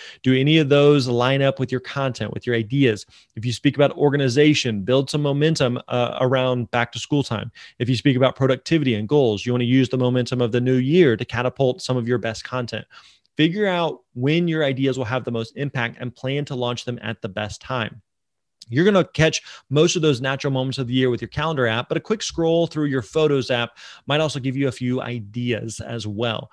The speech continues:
It will remind you of the trips that you took and events that you attended. It might give you some ideas for how you can market your ideas and content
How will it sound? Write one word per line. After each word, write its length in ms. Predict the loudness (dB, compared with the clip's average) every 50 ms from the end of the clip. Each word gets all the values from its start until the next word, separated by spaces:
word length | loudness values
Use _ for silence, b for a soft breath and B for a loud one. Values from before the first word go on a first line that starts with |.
| B B B B B _
It 40 | 2
will 140 | 4 4 4
remind 340 | 4 4 2 0 0 2 2
you 80 | 0
of 60 | 0 0
the 80 | -2 0
trips 240 | 0 0 0 0
that 100 | 0 -4
you 100 | -4 -6
took 340 | -2 0 0 0 0 -2 -4
and 80 | -6 -6
events 260 | -2 -2 -2 -2 -2
that 100 | -6 -6
you 100 | -6 -6
attended. 380 | -6 -4 -6 -6 -2 -2 -2 -2
It 100 | -2 -2
might 200 | -2 -2 -2 -4
give 120 | -4 -6
you 60 | -6 -6
some 180 | -6 -8 -8
ideas 500 | -8 -8 -6 -4 -2 -2 -2 -2 -4 -6 B B B B B B
for 160 | -2 -2 0
how 240 | 0 0 -2 -2 -2
you 160 | -2 -2 -4
can 160 | -4 -6 -6 -4
market 320 | -4 -4 -6 -6 -8 -6
your 140 | -4 -4 -4
ideas 480 | -4 -6 -6 -4 -2 -2 -2 -2 -4
and 180 | -8 -12 -12 -12
content 480 | -8 -6 -6 -6 -4 -4 -6 -6 -8